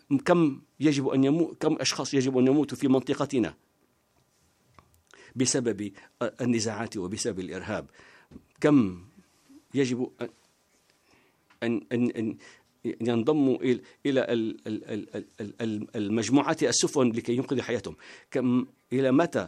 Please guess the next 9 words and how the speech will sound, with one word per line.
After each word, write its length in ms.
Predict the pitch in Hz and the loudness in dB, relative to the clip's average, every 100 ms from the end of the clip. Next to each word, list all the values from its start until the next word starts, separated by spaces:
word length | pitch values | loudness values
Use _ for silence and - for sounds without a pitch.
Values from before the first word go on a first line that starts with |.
| - - | -10 -8
حقوق 420 | 123 - 165 131 | -4 0 2 2
الناس 260 | 127 143 | 2 2
تهمل 800 | 131 120 220 151 104 87 78 78 - - | -2 -4 -8 -6 -8 -8 -10 -12 -14 -4
وتداس 520 | 117 123 143 165 143 | -2 2 4 4 2
بالأقدام، 720 | 117 113 - - 107 95 80 - - | -2 -4 -6 -6 -6 -4 -6 -12 -12
على 160 | 110 98 | -10 -6
حين 260 | - 120 | 0 0
أن 120 | 113 | 0
الآخرين 460 | 110 - - 120 | -2 -4 -4 -2